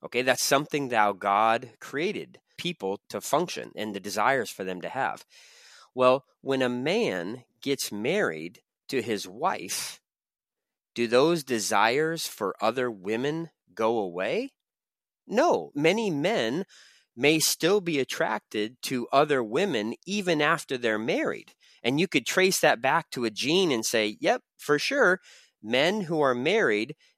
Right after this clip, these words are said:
may still be attracted to women other than their wives even after they're married." Does that justify adultery? No, of course not. So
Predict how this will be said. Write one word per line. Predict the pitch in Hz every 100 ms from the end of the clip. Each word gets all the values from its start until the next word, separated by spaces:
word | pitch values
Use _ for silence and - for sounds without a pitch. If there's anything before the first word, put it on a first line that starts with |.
| -
may | 123 202
still | 185 - 190
be | 175 160
attracted | - - 170 - 127 120 120 -
to | 135 120
women | 113 180 170 113 120
other | 123 143 160
than | 143 135
their | 123 110
wives | 107 - 147 98 110 131 - _ _ _
even | 180 180 160
after | 151 - 135
they're | 123
married." | 117 185 180 - - _ _ _ _ _ _ _ - -
Does | 101 104
that | 117 120 107
justify | 113 120 135 - 135 135
adultery? | 98 85 95 - 190 277 269
No, | 233 277 127
of | 98
course | - 240 226 -
not. | 76 - -
So | - 117